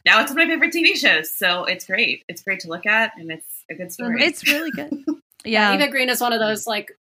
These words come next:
Speaker 3: preposterously beautiful people, but she's also really, really good and, like, an
Speaker 2: Mm-hmm.
Speaker 3: ama-, really good performer. And her
Speaker 1: Mm-hmm.
Speaker 3: performance in that show is, like, something else. Like, she really gets put through
Speaker 1: It
Speaker 3: the
Speaker 1: is.
Speaker 3: ringer.
Speaker 2: Mm-hmm.
Speaker 1: Yes.
Speaker 2: Harry Treadaway is very
Speaker 3: Mm-hmm.
Speaker 2: hot in that show, too. Like, there are
Speaker 3: Mm.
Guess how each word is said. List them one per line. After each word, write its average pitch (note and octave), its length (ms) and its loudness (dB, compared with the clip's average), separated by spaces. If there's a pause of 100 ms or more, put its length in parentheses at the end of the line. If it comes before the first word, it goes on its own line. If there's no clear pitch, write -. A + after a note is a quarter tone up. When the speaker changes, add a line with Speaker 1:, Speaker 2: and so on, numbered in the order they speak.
(200)
Speaker 3:
preposterously A3 840 -2
beautiful G#3+ 420 -6
people, A3+ 320 -6
but G#3+ 100 -6
she's A3+ 260 -6
also G#3+ 320 -4
really, G#3 280 -4
really G3 240 -6
good G3+ 320 -2 (100)
and, A3+ 200 2
like, G3 160 2
an G3 120 2
Speaker 2:
Mm-hmm. G3 100 -2 (120)
Speaker 3:
ama-, A3 60 -8
really A3 200 0
good G#3+ 160 -4
performer. G#3+ 480 -4
And A3 140 -2
her A3+ 80 -2
Speaker 1:
Mm-hmm. A#3+ 100 -4
Speaker 3:
performance A3 460 -2
in G3+ 60 -4
that F#3+ 140 -4
show G3 260 -8
is, F#3+ 220 -8
like, G3 280 -10 (220)
something G3+ 400 -6
else. - 280 -10
Like, A3 120 -8
she B3+ 180 -6
really G#3+ 240 -4
gets G#3 240 -4
put A#3 220 -10
through - 100 -2
Speaker 1:
It A3 60 -2
Speaker 3:
the - 100 -4
Speaker 1:
is. - 80 -4
Speaker 3:
ringer. E3+ 340 -6 (140)
Speaker 2:
Mm-hmm. F#3+ 400 -2 (840)
Speaker 1:
Yes. - 360 -20 (320)
Speaker 2:
Harry D4+ 240 4
Treadaway G#3 460 2
is D#3+ 160 -4
very F3+ 500 0
Speaker 3:
Mm-hmm. E3+ 80 0
Speaker 2:
hot D#3+ 220 0
in D#3 100 -4
that D3+ 180 -4
show, D3+ 220 -4
too. D3 440 -6
Like, F3 240 -6
there G#3+ 200 2
are E3+ 280 2
Speaker 3:
Mm. G3+ 80 -14